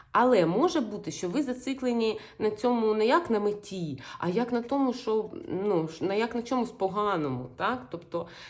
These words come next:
що весь ваш світ — це таке страждання, і так буде тепер завжди. М, але ні, ні, світ набагато ширше для вас, любі мої,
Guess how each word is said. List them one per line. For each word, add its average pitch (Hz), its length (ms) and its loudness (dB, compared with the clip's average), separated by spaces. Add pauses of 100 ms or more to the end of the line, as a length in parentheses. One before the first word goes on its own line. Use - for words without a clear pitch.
що 202 140 -8
весь 285 340 4
ваш 214 160 -6
світ — 240 440 -4
це 196 100 -6
таке 180 260 -8
страждання, 240 920 0
і 180 240 -4 (200)
так 202 280 0
буде 175 400 -2
тепер 175 420 -2
завжди. 226 760 0 (280)
М, 170 520 0 (300)
але 196 300 0
ні, 202 400 2 (320)
ні, 180 340 0
світ 240 340 -4
набагато 202 460 -2
ширше 214 500 -4
для 160 160 -4
вас, 143 380 -2
любі 139 260 -8
мої, 135 360 -8